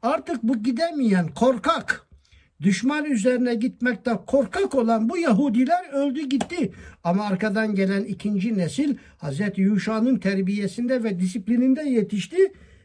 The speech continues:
Ve Hazreti Yuşa döneminde arz, arz-ı mev'udun merkezi olabilecek arz-ı mukaddese, Kudüs yani, mukaddes belde Hazreti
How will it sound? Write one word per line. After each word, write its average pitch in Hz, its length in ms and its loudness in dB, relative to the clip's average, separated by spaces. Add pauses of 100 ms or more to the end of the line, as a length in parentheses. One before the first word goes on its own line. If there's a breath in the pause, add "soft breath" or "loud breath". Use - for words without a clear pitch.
(120)
Ve 160 60 -4
Hazreti 175 420 -2
Yuşa 208 440 0
döneminde 180 680 0 (420 loud breath)
arz, 185 340 0 (140)
arz-ı 226 420 0
mev'udun 214 800 0
merkezi 190 560 -2
olabilecek 175 880 -2
arz-ı 202 320 -2
mukaddese, 190 880 -2 (380 loud breath)
Kudüs 214 400 2
yani, 165 520 -2 (200 soft breath)
mukaddes 208 580 -2
belde 190 500 2 (200 soft breath)
Hazreti 190 680 0